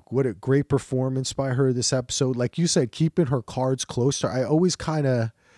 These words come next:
she, she did that the whole time, right? Like, you didn't know. And for me, I saw that almost as, like,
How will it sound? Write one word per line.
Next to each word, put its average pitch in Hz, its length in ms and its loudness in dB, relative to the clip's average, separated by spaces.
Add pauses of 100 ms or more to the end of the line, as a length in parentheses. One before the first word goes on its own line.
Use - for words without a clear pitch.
(360)
she, - 560 -10
she 139 200 0
did 139 240 2
that 139 200 2
the 135 80 4
whole 123 200 4
time, 98 520 -2
right? 110 220 0
Like, 110 260 -4
you 110 60 0
didn't 113 260 0
know. 110 320 0
And 120 200 -2
for 131 180 0
me, 123 540 0 (720)
I 107 100 -2
saw 135 320 4
that 117 180 2
almost 117 420 -2
as, 104 200 -2
like, 104 380 -4